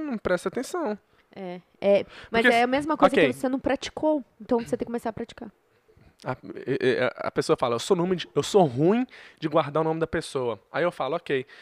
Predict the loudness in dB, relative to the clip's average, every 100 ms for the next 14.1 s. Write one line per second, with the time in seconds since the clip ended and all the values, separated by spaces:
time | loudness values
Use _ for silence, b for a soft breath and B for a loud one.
0 | B B -12 -8 2 2 2 -2 -2 -2
1 | -2 -2 0 0 -2 -4 -2 0 0 -4
2 | -6 2 4 4 2 0 -2 -6 -14 _
3 | -12 -6 -2 -2 -4 2 4 4 2 -2
4 | 0 2 2 2 2 2 2 0 -4 -4
5 | -2 -2 2 0 0 -4 -6 -4 -2 -4
6 | -4 -8 -8 -4 -2 0 -2 -6 -8 -8
7 | -10 -4 -4 -4 _ -6 -2 2 2 2
8 | -2 -4 -4 -2 -4 -4 -8 -2 -2 0
9 | -2 -6 _ -8 -6 -2 0 2 2 2
10 | 0 -4 0 0 0 -2 -4 -2 -4 2
11 | 0 2 0 2 0 0 -6 -12 B B
12 | -2 -2 0 -2 -2 -2 -4 -2 -2 0
13 | -4 -12 -14 -10 -8 -4 -2 -2 -2 -4
14 | -6